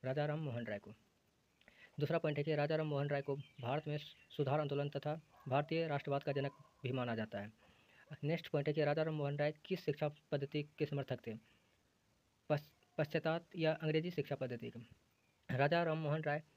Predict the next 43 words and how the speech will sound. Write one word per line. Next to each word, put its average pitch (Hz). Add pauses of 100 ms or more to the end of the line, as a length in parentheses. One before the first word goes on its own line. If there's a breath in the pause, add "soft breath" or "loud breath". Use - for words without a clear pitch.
(160)
कलकत्ता 156
में 165
ब्रह्म 151
समाज 147
की 151
स्थापना 151
किस 151
वर्ष 139
की 123
थी? 117
अठारह 123
सौ 190 (200)
अट्ठाईस 117
में। 110 (720 loud breath)
Next 151 (160)
सवाल 151
है, 156
क्या 170 (300 loud breath)
ब्रह्म 160
समाज 160
किस -
सिद्धांत 147
पर 156
आधारित 127
है? 117
एकेश्वरवाद 151
के -
सिद्धांत 113
पर। 120 (800 soft breath)
Next 165
point 156
है, 160
क्या 170
संविधान 165
कौमुदी 165 (120)
या 139
बांग्ला 151
भाषा 151
तथा 151
विराट, 147 (320)
मिरात 156
उल 156
अखबार 139